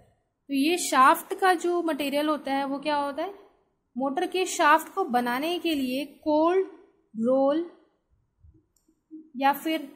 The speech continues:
हॉट रोल स्टील का यूज़ किया जाता है, ठीक है।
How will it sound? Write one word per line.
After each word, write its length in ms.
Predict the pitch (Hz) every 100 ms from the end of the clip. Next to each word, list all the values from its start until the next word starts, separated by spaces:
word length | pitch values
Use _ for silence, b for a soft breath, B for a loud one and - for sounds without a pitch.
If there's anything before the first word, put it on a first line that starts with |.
| -
हॉट 280 | 285 330 - _ _ -
रोल 420 | 240 254 262 311
स्टील 760 | - - - 302 311 349 339 -
का 100 | 269
यूज़ 480 | 247 226 247 277 277
किया 300 | 294 247 214
जाता 320 | 208 190 190
है, 260 | 180 165 -
ठीक 160 | 262 262
है। 140 | 415